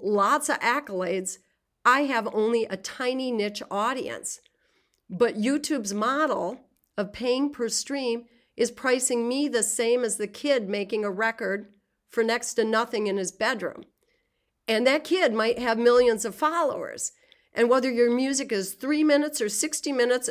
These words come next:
it's all priced the same. And now then, all these companies that have to compete with YouTube, you got Spotify, and they're doing the same. And here's another point, is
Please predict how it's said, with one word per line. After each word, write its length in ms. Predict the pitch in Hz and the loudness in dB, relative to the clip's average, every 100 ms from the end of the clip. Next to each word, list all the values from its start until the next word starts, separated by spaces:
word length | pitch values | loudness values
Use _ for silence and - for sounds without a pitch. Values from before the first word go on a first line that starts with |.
| - | -4
it's 180 | 202 - - | -4 -4 -8
all 580 | 196 226 247 277 294 294 _ _ - | 0 2 2 2 0 -6 _ _ -6
priced 440 | 247 240 240 - | -2 -2 -2 -6
the 100 | 208 | -4
same. 600 | 202 254 262 175 - - _ _ _ _ _ | -4 -4 -4 -6 -8 -12 _ _ _ _ _
And 180 | 214 233 | 0 4
now 280 | 254 294 254 | 6 6 4
then, 360 | 214 202 226 - | 4 2 0 -4
all 180 | 196 208 | -2 0
these 180 | 233 254 | 0 -4
companies 460 | 220 214 214 208 202 | -4 -6 -2 -2 -2
that 140 | 156 | -4
have 180 | 202 196 | -4 -6
to 80 | 185 | -8
compete 520 | - 196 - 320 - | -8 -8 0 0 0
with 200 | 208 208 | -4 -4
YouTube, 460 | 180 185 - 226 | -6 -6 -6 -6
you 80 | 220 | -4
got 220 | 196 190 | -4 -4
Spotify, 840 | 190 - 196 208 247 247 156 165 208 - _ _ _ _ | -4 -2 2 2 -2 -6 -4 -4 -6 -16 _ _ _ _
and 260 | 214 220 220 | -2 0 2
they're 400 | 220 233 240 - | 2 4 2 0
doing 520 | 202 - 226 220 214 | -6 -4 2 2 2
the 100 | 208 | -2
same. 580 | 202 277 359 - - - _ _ _ | -2 -2 -4 -6 -10 -16 _ _ _
And 200 | - 220 | 0 2
here's 340 | 233 262 269 226 - | 2 2 0 -2 0
another 400 | 226 247 339 302 | 2 4 4 2
point, 360 | - 185 165 - | 0 -4 -4 -2
is 240 | 202 202 | -2 -2